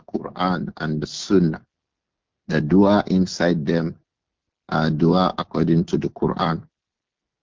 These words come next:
They are dua according to the Sunnah. So that, that will help you to properly make dua. Some of them have been translated into maybe English language.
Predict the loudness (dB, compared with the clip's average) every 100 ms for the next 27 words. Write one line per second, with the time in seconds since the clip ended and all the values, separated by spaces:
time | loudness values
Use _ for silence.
0 | _ _ -8 0 2 0 -2 -4 0 2
1 | 2 0 -4 -2 2 2 2 -2 -2 -6
2 | -2 0 0 -4 _ _ _ _ _ _
3 | _ _ _ -4 0 0 0 -2 0 2
4 | 2 2 -4 -4 0 2 2 0 -8 -4
5 | -4 -2 0 2 0 -2 -4 -4 -4 -6
6 | -4 0 2 2 2 2 -2 -2 -2 -4
7 | -2 -6 -4 -4 -2 -2 -4 -4 -6 -4
8 | -2 0 2 2 -2 -2 _ _ _ _
9 | -2 2 4 2 0 -2 0 0 -2 -4